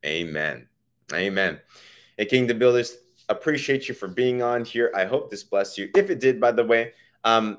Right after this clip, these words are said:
I'd love to give you a free gift if you're not already on my list, uh, my email list. Go to miraculous breakthrough formula dot com backslash free video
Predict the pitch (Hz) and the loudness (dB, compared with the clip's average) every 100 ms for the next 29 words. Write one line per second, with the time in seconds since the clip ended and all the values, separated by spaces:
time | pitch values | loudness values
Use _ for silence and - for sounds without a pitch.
0 | - 127 190 196 127 131 123 - 113 107 | 0 2 2 2 -2 -2 -2 -6 -4 -2
1 | 98 110 98 95 101 104 117 117 110 101 | 0 -2 -4 -6 -2 2 2 4 2 0
2 | 95 82 98 131 - - - 85 82 82 | -2 0 0 0 -2 -12 -4 -2 -2 -4
3 | - 139 202 92 80 76 120 - - 101 | -6 -6 -2 -2 -2 -2 -4 -8 -4 0
4 | 104 101 95 110 147 - 117 - 107 104 | 0 2 0 0 -2 -4 -6 -2 -4 -4
5 | 104 - 95 92 90 80 76 - 95 92 | -10 -8 -6 -4 -2 -2 -4 -8 -6 -6
6 | 85 87 - - 85 - 78 73 104 127 | -4 -4 -4 -4 -6 -6 -14 -6 -4 2
7 | 123 123 | 2 2